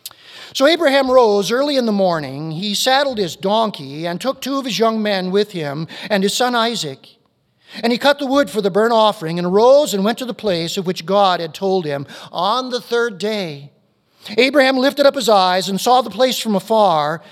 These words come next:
Then Abraham said to his young men, 'Stay here with the donkey.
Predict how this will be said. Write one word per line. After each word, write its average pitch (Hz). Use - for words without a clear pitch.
Then 240
Abraham 269
said 262
to 226
his 185
young 208
men, 175
'Stay 233
here 233
with 240
the 226
donkey. 165